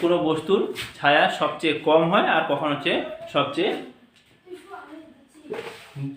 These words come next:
বেশি হয়? যখন হচ্ছে সূর্যটা আমাদের মাথার, মাথার উপরে আসে, বা সূর্য তখন কি, সূর্যটা তখন হচ্ছে কি, সে, সে বস্তুর উপরে কি করে? লম্বভাবে কিরণ দেয়।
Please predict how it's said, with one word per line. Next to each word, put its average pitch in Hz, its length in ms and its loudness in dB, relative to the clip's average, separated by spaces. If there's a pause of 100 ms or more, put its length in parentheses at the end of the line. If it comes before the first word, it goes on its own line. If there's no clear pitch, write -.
(1400)
বেশি 160 300 2
হয়? 107 160 -4 (760)
যখন 147 260 4
হচ্ছে 196 180 -2 (140)
সূর্যটা 165 440 2 (480)
আমাদের 143 300 0
মাথার, 156 280 0 (320)
মাথার 143 340 0
উপরে 175 220 2 (120)
আসে, 120 160 -2 (200)
বা 127 80 2 (120)
সূর্য 147 160 -4 (100)
তখন 160 240 0
কি, 180 80 -2 (480)
সূর্যটা 151 340 2
তখন 165 200 -4
হচ্ছে 156 200 -6
কি, 196 80 -4 (400)
সে, - 80 -14 (800)
সে 151 80 -4 (100)
বস্তুর 160 340 0
উপরে 156 200 4 (420)
কি 156 160 -4
করে? 170 140 4 (1120)
লম্বভাবে 170 520 6
কিরণ 98 240 -4
দেয়। 87 120 -10